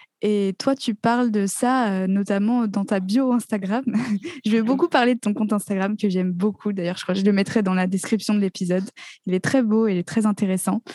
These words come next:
Speaker 2: Merci beaucoup, Charlotte.
Speaker 1: <laughs> Et dans ces, dans cette bio, tu parles d'écologie profonde et tu parles aussi de transformer nos angoisses en pouvoir d'action. Euh, et du coup, c'est quoi, euh, c'est quoi ce courant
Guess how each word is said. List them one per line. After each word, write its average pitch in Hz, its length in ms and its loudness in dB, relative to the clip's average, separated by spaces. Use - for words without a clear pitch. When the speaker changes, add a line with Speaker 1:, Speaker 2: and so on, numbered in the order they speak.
Speaker 2:
Merci 202 320 -4
beaucoup, 202 360 -4
Charlotte. 196 340 -4
Speaker 1:
<laughs> 240 1000 -2
Et 226 120 4
dans 226 160 2
ces, 214 560 2
dans 220 260 0
cette 208 320 0
bio, 220 320 2
tu 226 120 -8
parles 208 180 2
d'écologie 202 460 0
profonde 254 400 -2
et 208 100 0
tu 190 300 -8
parles 220 260 2
aussi 214 300 0
de 214 180 2
transformer 226 840 0
nos 214 200 0
angoisses 214 520 0
en 202 120 -2
pouvoir 220 420 2
d'action. 214 480 0
Euh, 185 580 2
et 196 80 2
du 190 120 -2
coup, 262 120 -4
c'est 208 220 -2
quoi, 233 440 0
euh, 175 580 0
c'est 196 220 0
quoi 233 140 2
ce - 140 0
courant 208 680 2